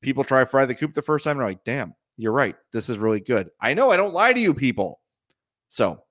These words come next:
all right, game five. Let's see if the Hawks can keep it going. That would be absolutely amazing if they could force a game six. I'll take it. I'll take any hockey I can with the Blackhawks in it. But man, this was a, uh, I don't wanna say fun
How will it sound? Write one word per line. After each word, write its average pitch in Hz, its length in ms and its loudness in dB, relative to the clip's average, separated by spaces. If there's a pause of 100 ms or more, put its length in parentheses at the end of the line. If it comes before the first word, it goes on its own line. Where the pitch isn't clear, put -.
(180)
all 123 80 4
right, 107 220 2 (600)
game 180 220 2
five. 151 540 4 (420)
Let's 120 160 -2
see 156 80 2
if 139 80 2
the 131 80 -2
Hawks 135 260 2
can 127 140 -10
keep - 200 -6
it 143 120 -8
going. 135 400 0 (220)
That 127 200 2
would 139 140 2
be 123 320 -4 (680)
absolutely 170 380 2
amazing 120 400 2
if 107 80 -6
they 120 80 -4
could 107 140 -4
force 120 260 -2
a 113 40 -12
game 107 240 -8
six. - 540 -4 (500)
I'll 143 140 4
take 147 300 0
it. 135 120 2
I'll 127 120 0
take 147 160 -4
any 139 180 -2
hockey 127 340 -2
I 110 60 0
can 110 520 -4
with 113 120 -6
the 110 80 -8
Blackhawks 117 520 0
in 117 120 -4
it. 98 140 -6 (480)
But 101 100 -10
man, 104 380 -2 (100)
this 147 180 0
was 170 160 0
a, 160 240 6
uh, 139 360 4 (200)
I 175 120 2
don't 285 120 4
wanna 269 160 2
say 202 220 2
fun 262 640 -4